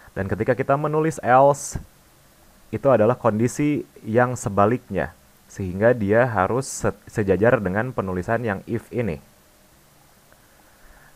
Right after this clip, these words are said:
Kebalikan dari ni-, kebalikan dari kondisi ini adalah nilai di bawah seratus, udah tentu. Maka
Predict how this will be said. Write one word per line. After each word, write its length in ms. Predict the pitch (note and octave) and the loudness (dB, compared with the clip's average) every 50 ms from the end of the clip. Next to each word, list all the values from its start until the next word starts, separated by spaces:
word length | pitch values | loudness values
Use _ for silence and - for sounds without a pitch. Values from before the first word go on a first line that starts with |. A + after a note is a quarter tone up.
| _ _ | _ _
Kebalikan 480 | - A2 G2+ G#2 G#2 G#2+ G#2+ E3+ F3 E3 | -6 2 4 6 6 6 4 2 2 4
dari 240 | D#3+ C3 A#2 A#2 A2 | 4 2 2 2 0
ni-, 240 | A2 A2 A2 - - _ | -2 -2 -4 -4 -10 _
kebalikan 480 | - - G#2+ G#2+ A2 A#2+ - D#3+ E3 D3 | -10 -2 2 2 2 4 2 2 2 2
dari 160 | A2 G#2 - | 0 0 0
kondisi 400 | A2+ G#2 G2 F#2 - G#2 F#2+ F#2 | 0 0 0 -2 -2 -2 -2 -2
ini 160 | G2 A#2+ A#2+ | 0 0 0
adalah 240 | A#2 F#2+ F#2 G#2+ A#2 | 2 2 2 2 0
nilai 320 | A#2+ G#2 F#2+ G2 G#2+ A#2 | 0 0 2 2 2 2
di 160 | B2 A2 G2 | 2 0 0
bawah 240 | F2 F2+ E2+ E2+ F2 | 0 0 2 0 0
seratus, 560 | F#2 - - G#2+ A2 - A2+ F#2 - - - - - - _ - | -2 -2 -2 -2 -2 -2 -2 -4 -4 -6 -12 -20 -20 -20 _ -8
udah 160 | F2 E2+ E2 | -6 -6 -4
tentu. 400 | - - F#2 G2+ G#2 A2 F2+ - - _ _ _ _ _ _ _ - - - - _ | -4 -6 -6 -4 -2 -2 -2 -2 -4 _ _ _ _ _ _ _ -20 -20 -20 -20 _
Maka 560 | - D#2 C#2+ - G2+ G#2 A2+ B2+ C3+ - - | -10 -10 -6 0 4 6 6 6 6 4 0